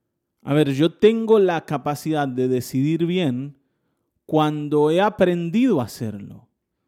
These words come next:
cuando he aprendido qué cosas decidir y cómo decidirlas, qué cosas tengo que hacer en la vida y cómo las tengo que hacer. Cuando yo oigo a mis padres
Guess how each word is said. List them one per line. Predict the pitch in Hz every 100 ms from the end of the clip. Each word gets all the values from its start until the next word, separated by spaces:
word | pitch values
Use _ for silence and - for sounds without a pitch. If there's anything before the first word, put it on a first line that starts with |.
| _ _ _ _ _ _ _
cuando | 143 147 147 147 147 151
he | 185
aprendido | 190 180 175 190 208 185 - _
qué | - 233 220 -
cosas | 208 214 - 196 190 -
decidir | 143 151 135 156 170 233 226
y | 180 156
cómo | - 240 233 147
decidirlas, | 127 120 - 117 110 113 110 110 _ _ _ _ _ _ _ _ _ _ _ _
qué | 151 147
cosas | 202 196 196
tengo | - 196 196
que | 180
hacer | 160 202
en | 202 190
la | 180
vida | 226 226 -
y | 151
cómo | 131 - 240 214 143
las | 120 - -
tengo | 123 120 110
que | 113
hacer. | 104 - 101 _ _ _ _ _ _
Cuando | - 139 139 135 135 135
yo | 131 139 196
oigo | 196 226 220
a | 208
mis | 208
padres | - 240 233 180 170 185